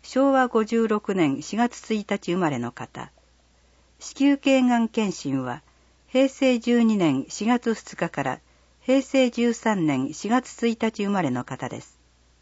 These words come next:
有効期限は、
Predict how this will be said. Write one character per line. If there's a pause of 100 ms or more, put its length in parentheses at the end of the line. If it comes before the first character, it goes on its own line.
(1200)
有
効
期
限
は、